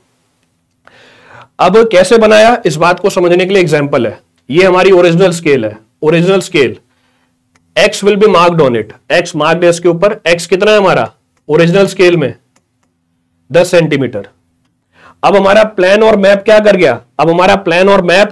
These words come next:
shrink कर गया। अब हमारा plan और map shrink कर गया। जब plan और map shrink कर गया, अब इन दोनों के बीच की दूरी कितनी हो गई? ये originally दस centimeter है,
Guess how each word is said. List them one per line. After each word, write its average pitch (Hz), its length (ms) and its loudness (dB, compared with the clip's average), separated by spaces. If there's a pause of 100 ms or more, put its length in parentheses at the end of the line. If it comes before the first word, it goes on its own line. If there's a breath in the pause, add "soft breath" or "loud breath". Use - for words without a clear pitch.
shrink 180 340 -2
कर 160 200 0
गया। 113 240 -8 (840)
अब 127 120 -4
हमारा 135 240 0
plan 156 360 -2
और 185 100 2
map 151 300 -2
shrink 196 320 0
कर 170 180 0
गया। 120 180 -4
जब 151 220 -4
plan 175 260 0
और 214 120 2
map 202 180 2
shrink 202 300 -2
कर 202 180 2
गया, 156 240 0 (640)
अब 196 160 0
इन 240 300 0
दोनों 214 260 4
के 233 100 4
बीच 202 260 -2
की 240 100 -4
दूरी 220 240 0
कितनी 226 240 0
हो 220 120 4
गई? 175 120 2
ये 185 100 0
originally 196 460 2
दस 208 180 0
centimeter 220 520 0
है, 135 180 0